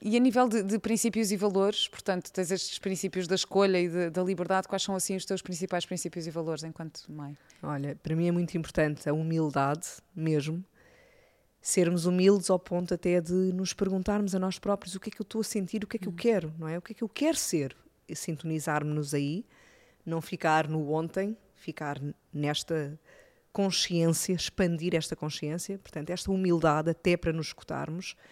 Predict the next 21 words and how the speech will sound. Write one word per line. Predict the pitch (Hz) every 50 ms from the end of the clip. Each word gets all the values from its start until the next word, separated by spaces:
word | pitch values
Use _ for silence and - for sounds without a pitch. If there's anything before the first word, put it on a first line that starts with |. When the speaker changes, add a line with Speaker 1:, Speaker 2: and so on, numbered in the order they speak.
| - - - - - - - - _ _ -
Speaker 2:
hum, | 165 156 151 147 147 143 143 139 139 - - - _ _ _ _ _ _ _ _ _ _ _ _ - -
e | - 180
muito | 160 165 180 180 170 - - 185 175 175 185 - _ _ _
o, | - 175 170 170 175 175 175 170 - - - - - - -
o | 185
seres | - - - - 202 190 - -
feliz, | - - - 202 190 190 185 180 170 - - - - - - _ 202 - - -
trazer | - - 180 160 180 180
isto | 180 175 - -
aos | 180 170
meus | 180 180 175 -
filhos | - 185 175 165 -
também, | - 180 175 170 165 160 165
Speaker 1:
Uhum. | 160 - - - - - - - _
Speaker 2:
a | 151
fé, | 147 - - - 175 170 160 160 160 - - _ _ _
como | - - 143 147
é | 143 143
óbvio. | 143 143 139 139 - 143 139 139 - - - - - _ - _ _ _ _ _ _ _ _ _ _ _
Esta, | - 156 156 151 - - - 175 165 160 151 143 - -
esta, | - 175 165 - - - 170 -